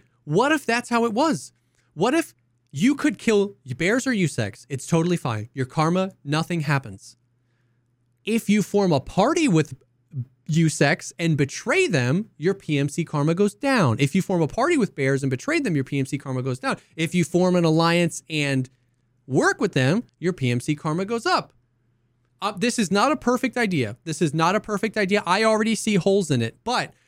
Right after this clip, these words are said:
this is what I've been talking about. You know how many people over the past year have been like, "Oh my God, P M C karma is gonna ruin the game." And I'm like, "Wait, before we say that, what if we just thought of ways it could enhance the game?" Because everybody, nobody can see past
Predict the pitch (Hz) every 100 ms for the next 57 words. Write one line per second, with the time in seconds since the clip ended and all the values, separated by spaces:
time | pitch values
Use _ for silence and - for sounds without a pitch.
0 | _ - 247 320 359 285 294 277 254 262
1 | 208 185 185 240 240 240 247 240 214 269
2 | 302 294 269 - - 147 156 180 190 190
3 | 175 170 151 135 120 113 113 110 113 117
4 | 120 - 151 160 147 139 151 170 170 156
5 | 175 196 185 196 208 285 339 370 349 330
6 | 349 339 302 294 320 285 294 277 320 320
7 | 294 254 330 262 - _ _ 185 226 214
8 | 180 240 233 135 143 156 - 240 320 240
9 | 220 - 220 262 147 113 - 190 262 -
10 | 202 143 - - 147 156 135 117 147 143
11 | 131 120 120 113 - _ _ _ _ _
12 | 113 - 262 269 - 110 95 95 - -
13 | _ - 165 214 247 269 254 175 208 254
14 | - 247 - 254 208 202 202 -